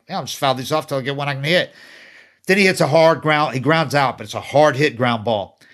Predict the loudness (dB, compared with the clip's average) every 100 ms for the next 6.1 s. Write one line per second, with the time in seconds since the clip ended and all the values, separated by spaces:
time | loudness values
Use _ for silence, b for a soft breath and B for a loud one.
0 | b -4 -2 -2 0 2 4 2 2 0
1 | 0 -2 -2 -4 -6 -2 -2 -2 -6 -6
2 | -4 -4 -4 -4 -4 -8 -8 -6 -4 -4
3 | -6 -6 -6 -4 0 0 0 -2 -2 -2
4 | -6 0 0 -2 -6 -2 -2 -2 -4 -12
5 | -14 -12 -2 0 0 -2 0 2 2 -2
6 | -8